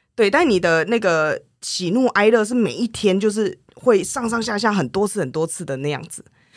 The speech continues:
但你在当下你会觉得非常不爽，然后想说，“我到底来印度干嘛？”可是你回到台湾之后，你就会很想念印度，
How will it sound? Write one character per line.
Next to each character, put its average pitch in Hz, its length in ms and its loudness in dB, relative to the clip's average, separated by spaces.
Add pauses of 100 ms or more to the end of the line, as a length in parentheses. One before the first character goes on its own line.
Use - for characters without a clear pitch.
(140)
但 320 180 4
你 180 220 4
在 214 320 0 (220)
当 202 220 4
下 208 200 0
你 151 100 0
会 185 100 2
觉 165 120 0
得 143 60 2
非 175 140 -2
常 151 160 -4
不 165 140 -6
爽， - 420 -6
然 160 100 0
后 185 80 0
想 185 160 -4
说 180 120 -2
，“我 143 120 -4 (120)
到 202 160 2
底 151 160 -2
来 143 100 -2
印 180 180 -2
度 170 120 -4
干 156 200 -2
嘛？” - 240 -10 (440)
可 196 100 2
是 226 80 0
你 269 60 2
回 170 160 0
到 208 120 2
台 175 180 -2
湾 170 140 2
之 190 100 -4
后， 180 60 0
你 147 60 -2
就 165 60 0
会 196 60 0
很 143 300 -4
想 151 200 -6
念 160 120 -6
印 143 220 -6
度， 139 200 -8